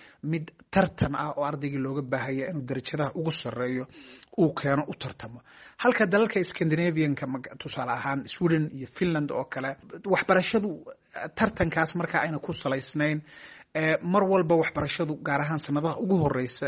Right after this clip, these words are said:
ee ardaygu waxbarashada galo, ay ku salaysan tahay markaa in waxyaabo fudud la siiyo, waxbarashadii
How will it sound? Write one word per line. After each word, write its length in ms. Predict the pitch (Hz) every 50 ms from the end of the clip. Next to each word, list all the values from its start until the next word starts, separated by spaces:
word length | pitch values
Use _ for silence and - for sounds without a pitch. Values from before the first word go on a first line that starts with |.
| 117
ee 220 | 120 131 127 123 117 - _ _ _ -
ardaygu 420 | 160 151 143 143 135 127 127 123 120 120 120 120 117 123
waxbarashada 540 | 120 - - 131 135 - - 180 160 139
galo, 340 | 120 127 135 131 139 139 - - - - - - - - -
ay 140 | - 160 165
ku 140 | - - 208
salaysan 420 | - - 175 165 160 - 185 170
tahay 160 | - 165 151 156
markaa 480 | 156 156 156 - - 160 147 151 - -
in 280 | 196 165 160 160 160 156 - _ _ _ _ -
waxyaabo 420 | 151 - - 156 156 165 175 185
fudud 320 | 180 - - 170 160 165 165
la 140 | 135 127
siiyo, 500 | - - - - 123 120 120 123 135 139 - 147
waxbarashadii 540 | 131 - - - - - - - 156 151